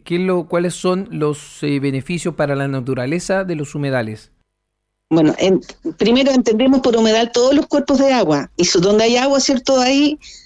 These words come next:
Speaker 2: vida y hay biodiversidad.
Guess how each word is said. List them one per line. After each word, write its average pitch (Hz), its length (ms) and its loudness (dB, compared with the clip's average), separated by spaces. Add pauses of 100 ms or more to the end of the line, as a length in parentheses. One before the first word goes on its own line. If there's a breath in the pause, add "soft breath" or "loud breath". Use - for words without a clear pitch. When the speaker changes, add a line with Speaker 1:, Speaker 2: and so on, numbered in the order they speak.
(320 loud breath)
Speaker 2:
vida 190 680 2
y 214 200 2
hay 202 120 4
biodiversidad. 175 960 2